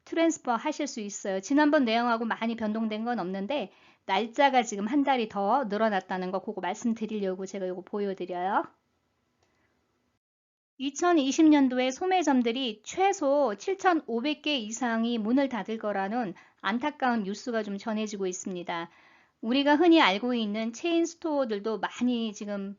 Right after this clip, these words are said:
폐업을 준비 중인데 제가 어떤 스토어들인지 좀 보여드릴게요.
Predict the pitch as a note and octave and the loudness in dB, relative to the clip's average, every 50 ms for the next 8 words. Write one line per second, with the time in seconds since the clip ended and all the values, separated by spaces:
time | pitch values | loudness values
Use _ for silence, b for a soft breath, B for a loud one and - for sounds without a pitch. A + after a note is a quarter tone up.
0 | _ _ - - F4 F4 E4+ D#4+ D4+ C4 - A#3+ G#3+ G#3 A3+ A3 A3+ A3 G3+ F#3+ | _ _ -4 0 4 4 4 4 2 0 -2 -2 -2 -2 -4 -4 -6 -6 -8 -6
1 | F#3 F#3 G3 C4 C4+ G#3+ E3 E3 b b b b b b b - A#3 A3 A#3 A3+ | -6 -6 -6 -6 -4 -6 -6 -8 b b b b b b b -6 -6 -2 0 0
2 | G3 F3 F#3+ - - C#4 C#4 C4+ C4 - - C#4 C4 A#3+ A3 A3+ G#3 G3+ G3 F#3+ | 0 0 0 -2 -2 -2 -2 -2 -4 -6 -6 -4 -2 -2 -2 -4 -6 -6 -6 -8
3 | G3 G#3 G3+ G#3 G3+ G3 G3+ - G#3+ G3+ G3+ - A3 A3+ A3+ G#3 G3+ F#3 D#3+ D#3 | -8 -8 -8 -6 -8 -8 -8 -10 -10 -10 -8 -6 -4 -4 -4 -4 -6 -8 -10 -12
4 | D3 - _ _ E3 E3 F#3 A#3 C#4+ - | -14 -16 _ _ -12 -8 -4 -2 -2 -4